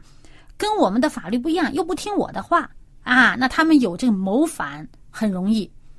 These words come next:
他们造反很容易啊，他不听话很容易造成这个政治上的动荡，哎，危害我国家安全。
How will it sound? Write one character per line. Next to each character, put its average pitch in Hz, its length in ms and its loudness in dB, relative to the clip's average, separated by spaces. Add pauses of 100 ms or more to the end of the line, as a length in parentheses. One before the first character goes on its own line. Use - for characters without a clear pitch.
(160)
他 - 140 0
们 302 140 8
造 339 200 4
反 226 240 2
很 214 140 0
容 185 180 0
易 247 220 4 (440)
啊， 208 280 2
他 269 140 -2
不 285 160 0
听 392 240 -2
话 370 260 4 (220)
很 254 280 4
容 269 200 8
易 403 120 0
造 311 220 2
成 262 180 0
这 302 80 2
个 285 100 0
政 427 280 0
治 247 100 2
上 233 200 0
的 202 100 0
动 233 180 2
荡， 202 240 -4 (360)
哎， 202 560 -2 (160)
危 339 200 4
害 294 200 2
我 180 140 0
国 190 160 -4
家 214 160 -2
安 233 160 0
全。 214 160 -6